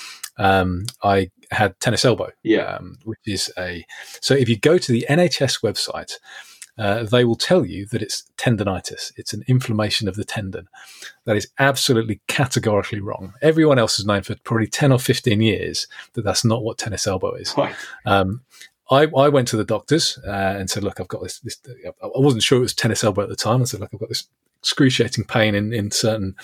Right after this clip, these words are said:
Speaker 1: positions on, uh, in, in, on my elbow." I said, "Yeah, it's, um, it's tennis elbow. You've got tendinitis. Come back this afternoon and, uh, we'll give you a cortisone injection and that will sort it out."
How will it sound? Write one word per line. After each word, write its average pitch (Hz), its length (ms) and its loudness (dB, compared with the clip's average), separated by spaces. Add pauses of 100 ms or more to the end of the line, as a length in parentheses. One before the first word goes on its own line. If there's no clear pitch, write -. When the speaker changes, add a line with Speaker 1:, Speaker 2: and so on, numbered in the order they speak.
(280)
Speaker 1:
positions 117 500 4
on, 98 260 -2
uh, 110 120 -8
in, 110 420 -4
in, 117 180 -8
on 113 220 -2
my 104 140 2
elbow." 113 240 6
I - 840 -10
said, 113 140 0
"Yeah, 120 260 4
it's, 117 320 -2
um, 104 340 2
it's 117 140 -4
tennis 139 320 2
elbow. 101 380 2 (800)
You've 107 140 -6
got - 120 -8
tendinitis. 101 840 0 (580)
Come 151 160 2
back 127 100 4
this 113 180 0
afternoon 107 640 0 (100)
and, 104 440 0
uh, 101 180 4
we'll 110 140 2
give 110 140 2
you 107 100 4
a 107 40 2
cortisone 113 440 2
injection - 460 -8 (120)
and 110 100 0
that 110 120 0
will 113 80 -2
sort - 260 0
it 117 80 0
out." - 240 -2